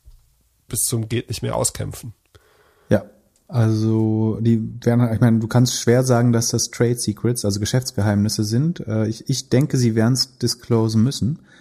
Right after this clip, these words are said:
Speaker 2: Und dann kommt halt raus, du hast Werbeumsätze im App Store, du hast die Subscription-Umsätze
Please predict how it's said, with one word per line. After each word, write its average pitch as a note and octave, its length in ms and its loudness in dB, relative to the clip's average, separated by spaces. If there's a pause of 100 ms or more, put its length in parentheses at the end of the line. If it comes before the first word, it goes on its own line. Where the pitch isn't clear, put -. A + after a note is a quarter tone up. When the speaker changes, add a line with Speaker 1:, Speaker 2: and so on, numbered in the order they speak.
(260)
Speaker 2:
Und G#2+ 140 0
dann A#2+ 180 4
kommt B2+ 260 2
halt A#2+ 260 2
raus, A#2 320 -2
du A#2 80 2
hast G#2 200 0
Werbeumsätze C3+ 640 2
im C#3 60 0
App C3 180 -6
Store, C3+ 240 -2
du A#2 140 2
hast - 160 -2
die - 20 -8
Subscription-Umsätze B2+ 1200 -2